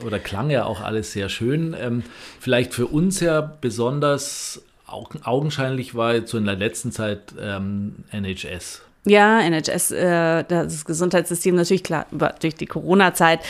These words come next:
Speaker 2: äh, besonders gebeutelt und, äh, auch jeden Winter immer wieder besonders, besonders gebeutelt. Und ich weiß nicht, äh, man hat, glaub ich, auch, das, bis hier hat sich's durch, äh,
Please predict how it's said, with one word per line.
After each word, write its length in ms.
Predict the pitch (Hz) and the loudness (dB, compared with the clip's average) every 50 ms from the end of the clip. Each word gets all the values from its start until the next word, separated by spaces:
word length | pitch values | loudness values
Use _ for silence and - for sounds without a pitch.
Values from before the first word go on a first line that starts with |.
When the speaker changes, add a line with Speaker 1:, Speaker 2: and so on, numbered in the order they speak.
| - - - - - | -10 -10 -10 -10 -4
Speaker 2:
äh, 280 | - - 170 170 165 165 | 0 4 4 6 6 4
besonders 520 | 151 - 170 160 151 170 180 185 185 185 | 4 4 4 6 6 8 8 6 4 4
gebeutelt 580 | - 170 - 160 165 170 180 180 196 185 180 175 | 0 -2 2 6 6 6 6 6 6 4 4 4
und, 240 | - - 170 151 - | 2 2 2 2 2
äh, 120 | 120 120 | 2 2
auch 220 | 165 156 - 156 - | 2 2 0 -2 -2
jeden 320 | 170 156 165 165 165 151 | 0 0 2 2 4 6
Winter 300 | 175 208 214 208 190 156 | 6 6 6 6 6 6
immer 220 | 156 190 185 180 170 | 4 4 4 4 4
wieder 180 | 180 175 170 165 | 4 4 4 4
besonders, 520 | 165 170 160 175 170 170 165 170 165 - | 2 2 2 4 4 4 4 2 0 0
besonders 480 | - - 165 160 170 165 165 165 170 - | -2 -2 0 2 2 2 2 2 0 -2
gebeutelt. 440 | - 156 - 160 165 170 - 180 160 | -4 -2 2 4 4 4 4 2 0
Und 160 | 113 165 160 | 0 -2 -4
ich 100 | - - | -2 2
weiß 220 | - 170 170 165 - | 4 4 4 4 4
nicht, 180 | 185 175 - - - - - - - - | 0 -2 -4 -8 -16 -18 -18 -18 -6 0
äh, 300 | - 175 175 175 170 165 | 4 6 8 8 8 8
man 220 | 165 170 165 170 | 8 8 6 6
hat, 160 | 175 180 175 - | 6 2 2 4
glaub 160 | 180 170 165 | 2 4 4
ich, 200 | 170 - - - | 2 -2 -2 -2
auch, 240 | - 160 175 - - - | -2 -2 -2 -4 -10 -12
das, 240 | - 175 170 170 - | -10 -8 -6 -8 -8
bis 200 | - - 160 - | -8 -8 -8 -4
hier 160 | - 185 185 185 | 0 4 4 4
hat 120 | 185 180 | 4 4
sich's 220 | - 175 170 - - | 4 0 0 0 2
durch, 340 | - 170 165 165 - - - | 4 4 4 2 0 -2 0
äh, 460 | - 160 165 156 156 156 151 156 | 0 2 2 2 4 4 2 2